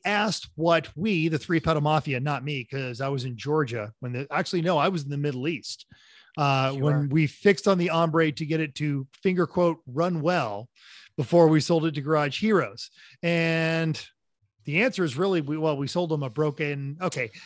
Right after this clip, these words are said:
Speaker 1: It was a fuel measuring airflow ratio issue. So we sold them a broken running without the maf plugged in and, and adding a fuel
Speaker 2: It's
Speaker 1: cell
Speaker 2: fine.
Speaker 1: made it
Speaker 2: It's
Speaker 1: run
Speaker 2: fine.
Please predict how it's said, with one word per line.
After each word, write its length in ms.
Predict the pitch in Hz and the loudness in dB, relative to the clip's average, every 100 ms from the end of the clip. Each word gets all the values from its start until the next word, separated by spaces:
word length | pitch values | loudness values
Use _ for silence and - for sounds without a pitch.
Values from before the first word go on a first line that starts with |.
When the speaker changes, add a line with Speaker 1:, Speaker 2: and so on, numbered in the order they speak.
| - - | -20 -6
Speaker 1:
It 160 | 190 190 | -2 2
was 220 | 190 165 | 0 -2
a 140 | 175 170 - - | -4 -6 -10 -8
fuel 560 | 208 254 269 262 220 185 | -4 -2 0 2 2 2
measuring 760 | 165 190 208 185 202 190 185 - | -2 0 0 -2 -2 -2 -4 -4
airflow 880 | 170 180 180 160 - 170 160 160 156 | 0 2 2 0 -2 4 8 8 6
ratio 560 | 139 156 151 - 151 147 - | 4 2 2 0 -2 -2 0
issue. 540 | 170 - 151 131 123 - - - - | 0 0 -4 -6 -8 -14 -20 -20 -20
So 200 | - 185 | -8 -6
we 180 | 165 170 | -4 -6
sold 400 | - - 233 233 | -8 -4 -2 0
them 480 | 214 202 185 180 180 | -2 -2 -4 -6 -8
a 100 | 165 | -10
broken 720 | 139 185 202 202 202 185 160 147 | -2 2 2 2 -2 -2 -6 -4
running 400 | 175 185 180 175 | -2 0 -2 -2
without 460 | 165 160 156 156 _ | -2 0 -2 -4 _
the 100 | 156 | -6
maf 320 | 160 160 165 165 | -4 -2 -2 -4
plugged 320 | - 151 131 | -6 -6 -4
in 280 | 135 117 110 - - _ - | -6 -8 -10 -18 -20 _ -8
and, 300 | 151 147 147 | -6 -6 -6
and 260 | 147 143 | -6 -6
adding 340 | 147 143 143 139 | -2 0 0 0
a 60 | 123 | -2
fuel 280 | - 156 | 2 2
Speaker 2:
It's 80 | 143 | 2
Speaker 1:
cell 120 | - 131 | 2 2
Speaker 2:
fine. 240 | 180 131 | 2 0
Speaker 1:
made 80 | 139 139 | -4 -6
it 60 | - | -4
Speaker 2:
It's 80 | 147 | 0
Speaker 1:
run 80 | 143 | 0
Speaker 2:
fine. 240 | 131 117 | 0 -6